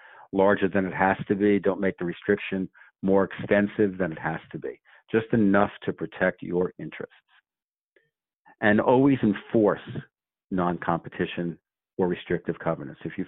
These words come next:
fail to enforce them, the other side can use that against you by taking legal action or asserting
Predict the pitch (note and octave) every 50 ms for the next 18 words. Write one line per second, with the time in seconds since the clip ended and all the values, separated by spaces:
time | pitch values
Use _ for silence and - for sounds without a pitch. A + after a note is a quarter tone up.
0 | - - A#2 A#2+ B2+ B2 - - G2+ F2 - - F#2 F#2 F#2+ F2+ - - F2+ F2+
1 | F2 - _ - - - _ - - G2 G#2 G#2 G2 G2 - - - G#2 G2+ G2+
2 | G2+ F#2+ - - F#2 F#2+ F#2+ G#2 G2+ F#2 - G#2 G2+ F#2+ F#2 E2+ F2+ G2+ A2 A#2+
3 | A#2 - - - F#2 F2+ E2+ E2+ F#2 _ _ _ _ _ _ _ - E2+ F#2+ -
4 | - G2 F#2+ - G2 F#2+ F#2 F#2+ G2+ F#2+ G2 F#2+ F#2 F#2 F2+ F2 - - F#2+ F#2
5 | F#2 F2 _ _ _ - G2+ F#2 - - - B2+ C3+ C3+ A#2 G2+ F2 F2